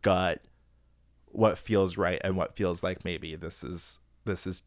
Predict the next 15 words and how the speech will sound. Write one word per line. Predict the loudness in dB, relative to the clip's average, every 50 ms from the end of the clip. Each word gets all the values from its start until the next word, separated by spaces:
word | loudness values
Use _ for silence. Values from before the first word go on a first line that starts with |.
| _
taking | -6 -2 -2 -2 -2 -2 -6 -6
me | -6 -6
past | -6 -2 -2 0 0 -2 -4 -8 -8 -6
the | -4 -2
level | -2 -2 -2 -4
of | -6 -8
comfort | -8 -8 -10 -8 -6 -6 -4 -4
I | -2
wanna | -2 -4 -4 -4
have | -4 -4 -4 -2 -2 -4 -6
here, | -10 -10 -8 -8 -6 -6
like, | -6 -6 -6 -6
pushing | -6 -6 -6 -6 -6 -6 -6
me | -6 -6
a-, | -6 -6